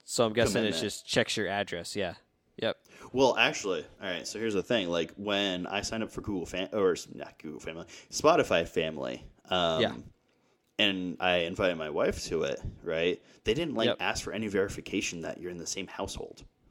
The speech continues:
Speaker 1: No, I know.
Speaker 2: So I, I don't, I, I have
Speaker 1: I
Speaker 2: no
Speaker 1: meant,
Speaker 2: idea
Speaker 1: I
Speaker 2: how
Speaker 1: meant
Speaker 2: they're
Speaker 1: one, I meant one Google Home per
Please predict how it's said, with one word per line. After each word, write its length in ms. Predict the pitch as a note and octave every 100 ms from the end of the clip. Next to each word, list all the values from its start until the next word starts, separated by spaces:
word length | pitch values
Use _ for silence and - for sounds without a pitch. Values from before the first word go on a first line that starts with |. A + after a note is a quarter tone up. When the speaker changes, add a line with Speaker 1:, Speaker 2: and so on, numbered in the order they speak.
| _ _ _ _ _ -
Speaker 1:
No, 160 | D3+ C#3
I 100 | C3
know. 80 | G#2+ D#2+
Speaker 2:
So 40 |
I, 220 | D#2+ G#2+ - - - _
I 140 | G#2+ A#2+
don't, 220 | B2 -
I, 140 | A#2 A#2
I 60 |
have 100 | C3
Speaker 1:
I 20 | B2
Speaker 2:
no 80 |
Speaker 1:
meant, 100 | D3 C#3+
Speaker 2:
idea 200 | A2 G#2+
Speaker 1:
I 40 |
Speaker 2:
how 40 | C#3+
Speaker 1:
meant 140 | C#3+ C#3
Speaker 2:
they're 40 |
Speaker 1:
one, 440 | C3 B2+ A#2 A#2 - _ _ _ _ _ _ -
I 40 |
meant 140 | D3+ C#3+
one 180 | C#3+ C3
Google 320 | B2+ A2+ G2+
Home 360 | A2 G#2 F#2+ F2+
per 440 | - G2+ F#2 F2